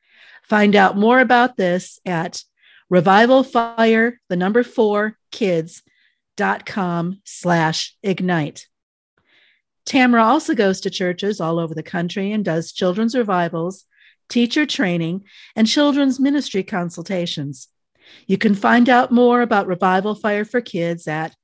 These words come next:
revival fire number four kids dot com.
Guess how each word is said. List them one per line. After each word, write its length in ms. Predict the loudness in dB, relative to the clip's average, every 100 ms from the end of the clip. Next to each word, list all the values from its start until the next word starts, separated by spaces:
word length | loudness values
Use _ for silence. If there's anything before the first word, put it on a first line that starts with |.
| _ _ -6
revival 500 | 0 2 2 2 0
fire 600 | 2 2 2 0 -4 -8 _ _
number 300 | -4 0 0
four 560 | 0 -2 -2 -2 -6 -10 _ _ -8
kids 540 | -2 -2 -2 -6 -20 _
dot 300 | -10 -10 -8
com. 440 | -4 -2 -2 -6